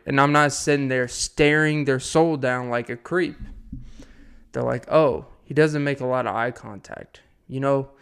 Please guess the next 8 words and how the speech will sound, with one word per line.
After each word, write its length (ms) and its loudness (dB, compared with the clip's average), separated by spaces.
that's 160 -12
probably 260 8
because 640 0
he's 220 -2
not 240 0
confident 600 -6
within 320 -10
himself. 560 -10